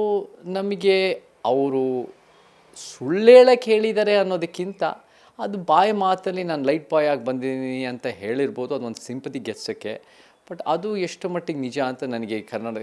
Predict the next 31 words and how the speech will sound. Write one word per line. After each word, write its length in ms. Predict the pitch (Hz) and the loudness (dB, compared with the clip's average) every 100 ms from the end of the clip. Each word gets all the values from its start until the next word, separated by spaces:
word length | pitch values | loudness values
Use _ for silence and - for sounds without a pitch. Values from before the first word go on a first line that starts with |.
| 107 101 | -8 -8
ಕನ್ನಡ 180 | 110 | -10
ಚಿತ್ರರಂಗದ 400 | 110 107 107 107 | -10 -12 -12 -10
ಮೂಲಗಳು, 440 | 104 101 113 120 151 | -10 -6 -4 -4 -6
ಎಷ್ಟೋ 320 | 160 196 175 | -6 -4 -4
ಜರ್ನಲಿಸ್ಟು 580 | 139 120 127 165 160 160 | -2 -2 -2 -4 -4 -4
ಹೇಳಿದ್ದಾರೆ 420 | 113 113 92 85 | -4 -4 -4 -4
ಅದು 120 | 85 | -4
ನಿಜ 180 | 92 92 | -6 -8
ಅಂತ, 240 | 90 90 | -8 -6
ಅದು 600 | 101 98 101 95 92 90 - - - | -4 -4 -4 -6 -6 -8 -14 -20 -12
ಛಾಯಾಗ್ರಾಹಕರ 640 | 92 107 110 107 101 98 | -6 -4 -4 -6 -8 -10
ಸಹಾಯಕರು. 500 | 98 - 87 - - | -12 -12 -12 -12 -14
But 220 | - 208 | -14 -12
ಅದು 200 | - 135 | -10 -8
ಒಂದು 640 | 202 196 165 143 117 104 95 - _ | -10 -8 -10 -8 -8 -8 -12 -18 _
ಕಷ್ಟದ 300 | - 95 - | -18 -10 -8
ಕೆಲ್ಸನೇ. 480 | 117 117 107 107 104 | -4 -4 -2 -4 -4
ಅದು 160 | 82 90 | -4 -2
ಎಲ್ಲ 240 | 90 98 | -2 2
ಒಂದು, 380 | 135 139 139 139 131 120 113 107 101 101 - - _ | 2 2 0 -2 -2 -4 -6 -6 -6 -6 -10 -20 _
ಒಂದು 540 | 110 107 104 104 101 104 | -12 -10 -10 -10 -12 -2
ವರ್ಕರ್ಸ್, 720 | 113 - - 190 175 - - - | -2 -2 4 6 6 0 -14 -8
ಅವರೆಲ್ಲರೂ 400 | 117 120 156 196 | -2 2 2 4
ಒಂದು 200 | 170 139 | 2 0
ಟೆಕ್ನಿಷಿಯನ್ಸ್ 600 | 143 - 185 175 196 127 | -4 -8 -6 -4 -6 -2
ವರ್ಕರ್ಸೇ. 640 | 110 - 175 170 131 110 - - _ - | -2 -2 -2 -2 -2 -2 -6 -20 _ -4
But 120 | 165 | 0
ಆ 40 | |
ಶ್ರೇಣಿನಲ್ಲಿ 720 | 156 - 196 226 240 220 202 | 0 0 0 2 0 -2 -2
ಮಧ್ಯದಲ್ಲಿ 460 | 190 147 143 202 175 | 2 2 4 2 2
ಬರ್ತಾರೆ, 400 | 143 - 156 151 | -2 -2 -2 -2